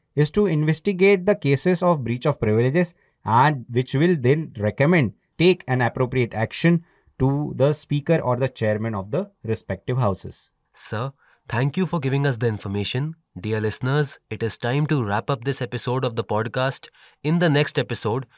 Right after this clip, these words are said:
Speaker 2: we will start our discussion from another topic, so stay connected with Study I Q and keep studying. You can listen to Study I Q Presents the podcast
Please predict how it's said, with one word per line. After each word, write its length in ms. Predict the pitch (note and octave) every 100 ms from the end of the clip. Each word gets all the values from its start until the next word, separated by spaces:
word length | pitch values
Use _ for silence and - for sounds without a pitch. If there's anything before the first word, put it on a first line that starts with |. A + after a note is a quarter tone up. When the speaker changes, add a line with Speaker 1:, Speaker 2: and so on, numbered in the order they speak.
| _
Speaker 2:
we 140 | A#2+
will 120 | D3+ E3
start 400 | - B2+ C3 C3+
our 80 |
discussion 560 | B2 A2+ - A#2 - A#2
from 240 | - A2 G#2+
another 300 | G#2 G#2 G2
topic, 460 | G2 G2 C#3+ C#3 - _
so 220 | - A#2+
stay 300 | A2 - C#3+
connected 560 | C#3+ C3+ C3+ - C#3+ A#2
with 160 | G#2+
Study 400 | - - A2+ B2
I 120 | C3 B2
Q 300 | - C3+ C3+
and 220 | A2+ A#2+
keep 240 | G#2+ G#2
studying. 480 | - - A#2 F#2+ E2+ - _ _ _ _
You 180 | A2+ E3+
can 240 | G3 F#3
listen 320 | D#3 C#3+ E3+ E3
to 140 | D#3+
Study 400 | - A2 G#2+ D3
I 100 | D3
Q 240 | C#3 D#3
Presents 440 | D#3 A#2 A2 C#3 -
the 200 | A#2+ B2+
podcast 760 | - G#2 A2+ B2 C#3 C#3+ -